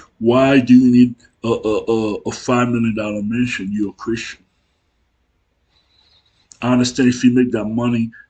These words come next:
your hard-earned money in a business, that's fine. That's your own business. But a pastor should not be living in a five million dollar mansion.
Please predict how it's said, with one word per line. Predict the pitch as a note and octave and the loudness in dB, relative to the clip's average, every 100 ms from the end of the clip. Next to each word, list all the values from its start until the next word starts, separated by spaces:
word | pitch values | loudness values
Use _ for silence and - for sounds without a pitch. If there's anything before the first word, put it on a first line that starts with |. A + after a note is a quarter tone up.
| _ _ | _ _
your | B2 G#2 | -4 -2
hard-earned | B2 B2+ A#2+ B2 G#2+ | -2 -2 -2 -2 -2
money | B2 B2 G#2+ | 0 0 -2
in | A2+ A2+ | -4 -4
a | |
business, | F#2+ C#3 C3+ A2 A2+ - | -2 0 0 -4 -8 -8
that's | A#2 - | -8 -8
fine. | C#3+ A2+ G2+ | -6 -6 -4
That's | G2+ - | -6 -8
your | G#2 | -8
own | A2 G#2 | -8 -4
business. | B2+ C3 G#2+ F2+ - - _ _ _ _ _ _ - | -2 -2 -6 -14 -14 -16 _ _ _ _ _ _ -6
But | A2 | -4
a | A2 | -4
pastor | - C#3+ C#3 C3 G2+ | -6 -4 -2 -4 -6
should | - G#2+ | -6 -6
not | G#2+ G2+ | -8 -8
be | G2+ | -4
living | G#2+ G#2 G2 | -4 -4 -8
in | |
a | F#2 | -12
five | - G2+ G2 | -12 -12 -12
million | G2 F#2+ | -12 -10
dollar | F2+ F2+ | -10 -10
mansion. | F#2 G#2 - - | -12 -14 -16 -20